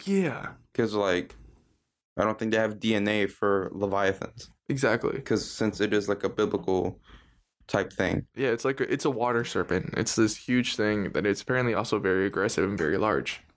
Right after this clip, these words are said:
Speaker 1: And it is described to be very large. I don't know if it's aggressive, in, you know, mm.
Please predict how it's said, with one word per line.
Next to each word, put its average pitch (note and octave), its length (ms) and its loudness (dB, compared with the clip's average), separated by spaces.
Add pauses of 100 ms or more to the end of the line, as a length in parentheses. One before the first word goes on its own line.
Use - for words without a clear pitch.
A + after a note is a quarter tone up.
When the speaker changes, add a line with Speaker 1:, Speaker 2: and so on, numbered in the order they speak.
(120)
Speaker 1:
And B2 140 0
it A#2+ 100 2
is A#2+ 140 0
described B2 420 0
to C#3 80 -14
be A#2 80 2
very F#2 240 0
large. F#2 320 0
I - 60 2
don't C#3+ 100 2
know D3+ 60 2
if C#3+ 100 -2
it's - 140 -4
aggressive, G#2 680 0
in, - 440 -2 (300)
you C#2+ 100 0
know, F2+ 160 2 (220)
mm. - 380 -2